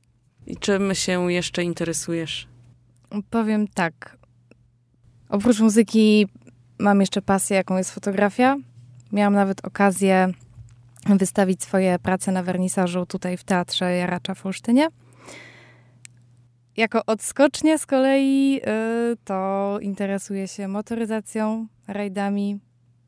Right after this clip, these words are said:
Speaker 1: Czy jeździsz też, czy tylko oglądasz?
Speaker 2: Nie, nie oglądam tylko. <laughs> Jest to świetna odskocznia, bardzo polecam. Podobnie ze sportem. Sport też jest dla mnie takim,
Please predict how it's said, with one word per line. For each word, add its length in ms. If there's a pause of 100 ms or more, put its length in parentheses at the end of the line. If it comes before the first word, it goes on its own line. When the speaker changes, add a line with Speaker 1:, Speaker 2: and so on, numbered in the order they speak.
(1080)
Speaker 1:
Czy 140
jeździsz 440
też, 340
czy 160
tylko 340
oglądasz? 640 (580)
Speaker 2:
Nie, 360
nie 200
oglądam 480
tylko. 360 (840)
<laughs> 920
Jest 120
to 80
świetna 380
odskocznia, 680 (120)
bardzo 300
polecam. 680 (440)
Podobnie 640 (400)
ze 220
sportem. 560
Sport 320
też 280
jest 180
dla 160
mnie 180
takim, 500